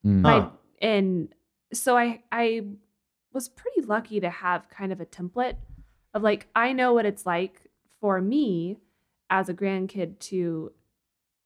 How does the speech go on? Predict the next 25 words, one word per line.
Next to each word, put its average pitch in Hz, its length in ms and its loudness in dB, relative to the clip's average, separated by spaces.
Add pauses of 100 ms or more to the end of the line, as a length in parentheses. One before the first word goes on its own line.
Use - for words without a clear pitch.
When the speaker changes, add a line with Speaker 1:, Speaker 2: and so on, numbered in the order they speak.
(400)
Speaker 2:
gain 185 340 0
so 196 420 -4
much 170 300 -12
from 175 220 -12
this 165 160 -12
person 175 500 -10
who 185 160 -12
loves 226 380 -2
me, 165 380 -10 (240)
Speaker 1:
Right. 190 260 6
Speaker 2:
even 214 100 2
though 202 120 2
they're 196 140 0
not 185 240 -2
my 175 200 -6
biological 175 720 -4
Speaker 1:
Right. - 260 2
Speaker 2:
person. 170 360 -6
Speaker 1:
Yeah. 92 340 4 (480)
Speaker 2:
So 240 400 6 (140)
in 233 280 6
my 269 200 4
mind, 233 760 2 (240)
I, 226 240 2
like, 208 380 0